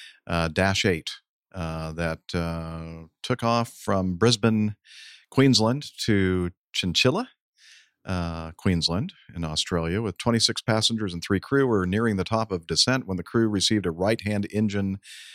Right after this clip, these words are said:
control unit, uh, E C U fault indication, which meant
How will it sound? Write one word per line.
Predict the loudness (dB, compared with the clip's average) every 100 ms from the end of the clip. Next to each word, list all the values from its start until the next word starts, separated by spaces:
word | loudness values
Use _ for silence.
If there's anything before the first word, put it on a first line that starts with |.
| -20 _
control | -2 0 4 4
unit, | 4 2 2 0 -6 -14 _ -6
uh, | -4 -4 -4
E | -2
C | 0 -2
U | -2 -4 -4
fault | 0 0 0 -2
indication, | -4 0 0 0 -6
which | -8 -4
meant | -2 -2